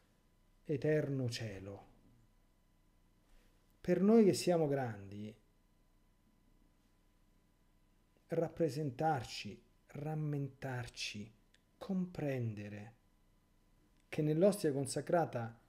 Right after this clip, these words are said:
c'è Dio da Dio, luce da luce, Dio vero da Dio vero, generato, non creato, della stessa sostanza del Padre, in corpo, sangue, anima e divinità, in, in, in, nella totalità della specie, in ciascun frammento che è in essa.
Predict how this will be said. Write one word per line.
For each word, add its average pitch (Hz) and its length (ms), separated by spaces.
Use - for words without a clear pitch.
c'è 202 480
Dio 202 540
da 170 100
Dio, 160 680
luce 160 480
da 131 100
luce, 131 540
Dio 131 200
vero 147 340
da 127 100
Dio 127 200
vero, 131 360
generato, 127 640
non 120 180
creato, 135 480
della 120 240
stessa - 400
sostanza 117 560
del 101 180
Padre, 113 440
in 113 120
corpo, 143 440
sangue, 131 480
anima 123 260
e 110 60
divinità, 120 640
in, 131 160
in, 143 320
in, 151 540
nella 139 200
totalità 143 380
della 139 240
specie, 143 260
in 123 60
ciascun 117 320
frammento 120 440
che 107 100
è 104 40
in 101 80
essa. 117 420